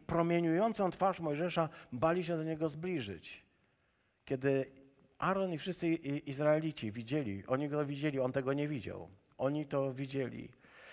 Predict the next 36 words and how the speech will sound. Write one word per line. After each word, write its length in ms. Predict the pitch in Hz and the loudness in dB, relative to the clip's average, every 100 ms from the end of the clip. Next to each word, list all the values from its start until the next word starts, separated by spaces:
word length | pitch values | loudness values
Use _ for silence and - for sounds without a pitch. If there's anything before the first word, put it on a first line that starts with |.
| - - | -14 4
Lecz 220 | 156 160 | 6 6
gdy 180 | 147 151 | 4 4
Mojżesz 400 | 175 214 202 170 | 4 4 2 0
ich 220 | 160 - 139 | -4 -6 -6
zawołał, 800 | 123 131 131 214 156 104 104 - - - _ - - - - _ | 0 2 4 4 2 0 -4 -10 -20 -20 _ -20 -20 -20 -20 _
zawrócili. 840 | 117 160 170 165 - 196 101 98 - - | 2 4 2 0 -2 -2 -2 -4 -8 0
Aaron 500 | 147 165 190 202 196 | 2 4 4 2 -2
wraz 240 | 123 143 143 | 4 4 4
ze 100 | 151 | 0
wszystkimi 400 | 156 - 185 180 | -6 -4 -2 -2
przywódcami 760 | - 143 143 - - 165 160 | -2 -4 -6 -2 2 2 2
zgromadzenia 720 | 131 143 139 131 127 170 180 | -2 -2 0 2 2 4 4
i 320 | 165 143 143 139 | 2 0 -2 -4
Mojżesz 600 | 135 139 196 185 165 - | -2 2 2 0 -2 -2
przemówił 500 | - 220 196 190 143 | -4 -2 0 0 0
do 220 | 123 123 | 2 2
nich, 300 | 143 175 - - - - | 0 -4 -8 -16 -20 -2
a 100 | 139 | 2
potem 300 | 160 190 185 | 2 2 0
podeszli 440 | 143 156 190 214 175 | 2 0 0 0 0
do 120 | 156 | 0
niego 260 | 160 170 | 2 0
pozostali 600 | 160 156 147 165 190 170 | 0 0 0 2 2 4
Izraelici 600 | 139 131 135 135 147 165 | 0 2 2 0 -2 -2
i 60 | 160 | 0
Mojżesz 320 | 165 165 160 | 2 2 0
przekazał 520 | - 156 - 196 185 | 0 -2 2 2 4
im 100 | 175 | 0
wszystko 320 | 151 180 - 156 | 0 -4 -4 -2
to, 140 | 175 | -2
co 160 | - 156 | -2 2
Pan 200 | 165 165 | 2 2
oznajmił 420 | 151 135 160 156 | 0 0 0 0
na 120 | 147 | -2
górze 320 | 147 143 143 143 | -2 -2 -2 -4
Synaj. 480 | - 147 113 - | -4 -2 -4 -6